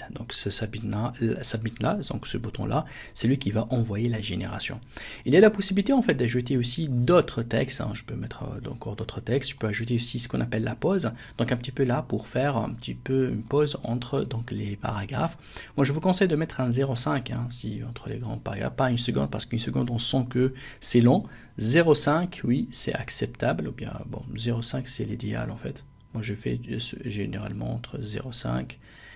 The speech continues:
ou zéro six maximum, hein, donc ça, c'est très, très important.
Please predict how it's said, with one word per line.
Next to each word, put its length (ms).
ou 240
zéro 240
six 340
maximum, 580
hein, 60
donc 140
ça, 140
c'est 160
très, 180
très 220
important. 480